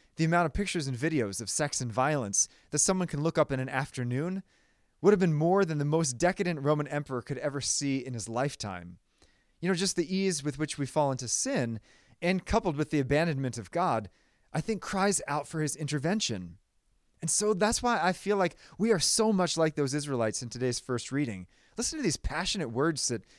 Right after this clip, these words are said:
that Isaiah penned. He said, "Why do you let us wander, O Lord, from your ways and harden our hearts so that we fear you not?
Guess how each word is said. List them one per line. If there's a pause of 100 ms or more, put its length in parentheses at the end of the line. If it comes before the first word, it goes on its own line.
(160)
that
Isaiah
penned.
He
said, (420)
"Why
do
you
let
us
wander,
O
Lord,
from
your
ways (260)
and
harden
our
hearts
so
that
we
fear
you
not?